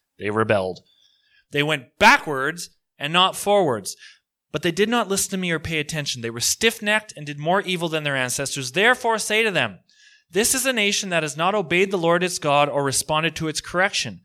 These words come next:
Take up a lament on the barren heights, for the Lord has," what? "Rejected and abandoned this generation that is under his wrath."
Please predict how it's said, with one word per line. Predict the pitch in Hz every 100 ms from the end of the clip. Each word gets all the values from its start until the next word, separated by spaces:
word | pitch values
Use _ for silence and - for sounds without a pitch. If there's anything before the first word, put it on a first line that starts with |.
| _ _ _ _ -
Take | 185 202
up | 240 233
a |
lament | 226 214 170 165 -
on | 135 123
the |
barren | 110 127 151 180
heights, | 143 107 107 - - _ -
for | 147
the | 147
Lord | 151 170 170
has," | 151 147 147 135 -
what? | 135 185 220 - _ _ _ _ _ _ _ _ _ _ _ -
"Rejected | 123 123 202 208 147 123 131 165 _ _ -
and | 143
abandoned | 156 180 180 143 113 104 98 _ _
this | 127 -
generation | 139 139 147 127 120 117
that | 104
is | 104 -
under | 120 117
his | 117 113
wrath." | 92 87 82 -